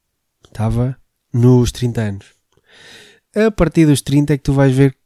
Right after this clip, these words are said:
vais começar a reparar que as coisas mudam. E eu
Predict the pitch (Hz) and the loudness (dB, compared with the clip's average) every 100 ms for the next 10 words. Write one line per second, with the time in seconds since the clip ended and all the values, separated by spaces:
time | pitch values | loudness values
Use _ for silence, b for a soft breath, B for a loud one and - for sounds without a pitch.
0 | _ _ _ _ - 139 127 123 139 120 | _ _ _ _ -4 0 0 0 0 0
1 | 139 131 123 - 120 117 117 117 - 123 | 0 -2 -4 2 2 2 0 -4 -6 -8
2 | - 123 123 120 127 107 101 107 113 _ | -6 -4 -4 -2 -2 -4 -6 -12 -18 _
3 | - 139 123 113 110 110 | -4 -2 0 -2 -4 -8